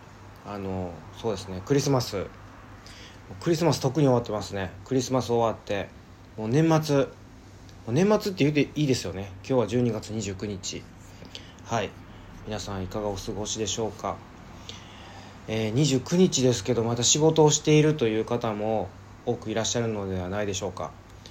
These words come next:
えー、私もですね、実は、えーと、本当は二十九日まで仕事、えー、それから、えー、三十日から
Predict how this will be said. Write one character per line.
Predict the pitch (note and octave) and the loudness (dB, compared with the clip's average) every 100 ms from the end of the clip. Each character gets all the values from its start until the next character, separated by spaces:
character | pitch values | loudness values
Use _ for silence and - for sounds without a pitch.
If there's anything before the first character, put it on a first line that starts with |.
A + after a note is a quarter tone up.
| - - - | -20 -20 -10
え | F#2+ | -6
ー、 | |
私 | G2+ G2+ - - C3 | -6 -6 -4 0 0
も | A2 | 0
で | F#2 | -4
す | G#2 | -4
ね、 | A2+ | -4
実 | F#2+ G2 B2+ | -2 -4 2
は、 | B2 A#2+ - - - - | 4 4 0 -14 -18 -12
え | G#2 G#2+ G#2 | -8 -6 -6
ー | |
と、 | G#2 | -8
本 | G2 C3+ C3 B2+ A#2+ - | -4 0 0 0 -2 0
当 | C3+ | 4
は | E3 D#3+ B2 - - | 6 6 2 -6 -6
二 | A#2+ B2 | -2 0
十 | A#2 | 0
九 | - B2+ | 2 0
日 | A#2+ A2 | 0 -4
ま | G#2 | -6
で | F#2+ | -4
仕 | - A#2 | -4 -4
事、 | G#2 G2 B2+ B2 - - - - | -4 2 4 4 2 -14 -14 -8
え | A2 A2 G#2+ G#2 G2 F#2+ F#2+ F2+ - - - - | -4 -4 -2 -2 -4 -4 -6 -8 -12 -18 -18 -6
ー、 | |
そ | B2+ | -4
れ | B2+ | 2
か | D3+ | 6
ら、 | D#3+ D#3 C3 | 8 6 4
え | B2 A2+ | 2 2
ー、 | G#2+ | -2
三 | C3 C3+ | -2 0
十 | C3 D#3+ | 2 4
日 | D3+ D#3 - | 4 0 -2
か | - F3 | 4 10
ら | G3 F#3 | 12 10